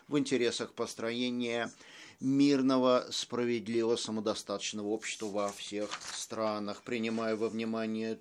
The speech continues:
то, что лишь в четвёртый раз в истории этой организации женщина возглавляет эту важную ассамблею, полагаю, что председатель станет также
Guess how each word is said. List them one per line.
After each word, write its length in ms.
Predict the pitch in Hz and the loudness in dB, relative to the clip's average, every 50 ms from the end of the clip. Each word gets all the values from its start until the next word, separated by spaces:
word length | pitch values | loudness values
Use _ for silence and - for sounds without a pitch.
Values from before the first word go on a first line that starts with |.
| _ _ | _ _
то, 300 | 123 117 117 117 117 110 | -2 0 2 2 0 0
что 840 | - - - - - _ - 117 113 117 117 117 117 117 117 117 - - | -2 -6 -8 -10 -10 _ 0 2 4 4 4 4 4 4 4 2 0 -4
лишь 520 | 123 117 113 117 117 117 113 110 - - | -6 -6 -4 -2 -2 -2 -2 -2 -2 -4
в 360 | 113 110 98 92 113 113 113 110 | -6 -6 -4 0 0 0 0 0
четвёртый 840 | - - - 123 104 - 107 107 113 113 113 113 110 - - 113 113 | -2 -4 -6 -6 -6 -8 -6 -4 -2 0 0 0 -2 -4 -4 -2 0
раз 240 | 123 139 - - - | 0 0 -2 -2 -4
в 80 | 107 | -6
истории 360 | 110 107 - - 110 101 107 104 | -6 -6 -4 -4 -4 -2 -2 -2
этой 280 | 101 98 101 113 101 | -2 -4 -4 -2 -2
организации 880 | 104 104 92 117 113 113 117 110 123 135 135 127 - - 131 127 120 110 - - - - - - - - | -4 -2 -4 -6 -6 -6 -6 -4 -4 -4 -4 -4 -6 -8 -8 -6 -8 -8 -10 -16 -20 -20 -20 -20 -16 -6
женщина 500 | - 131 147 165 160 135 - - 117 120 | 0 2 4 4 4 4 0 -2 -2 -2
возглавляет 760 | 107 117 104 90 113 117 113 101 107 110 110 110 110 110 - 113 | -2 -2 -2 0 0 0 0 2 2 2 4 4 2 2 2 -2
эту 240 | 107 - - 110 107 | -4 -2 -4 -4 -2
важную 580 | 95 110 117 110 90 90 101 107 107 107 107 | 0 0 0 0 0 -2 -4 -4 -2 -2 -2
ассамблею, 600 | 110 - - 123 120 120 120 139 143 139 135 127 120 | -2 -2 -2 -2 -2 -2 0 0 2 2 2 2 0
полагаю, 680 | - 135 131 135 139 135 139 147 143 139 139 135 131 | -2 -2 -2 0 -2 0 0 2 2 2 2 2 0
что 420 | 123 - - - 135 127 131 131 | -2 -4 -2 0 2 2 2 2
председатель 920 | 131 - - 113 117 113 - - 117 110 101 127 131 131 127 - 131 117 104 | 0 -2 -4 -4 -4 -4 -4 -6 -6 -2 2 2 4 4 2 0 -4 -4 -4
станет 640 | - - - - 120 120 117 117 117 110 - _ | -6 -4 -2 -2 -2 -2 -2 -4 -6 -6 -8 _
также 560 | - 120 117 117 113 110 - 117 123 123 110 | 0 2 4 4 2 0 -2 0 0 0 0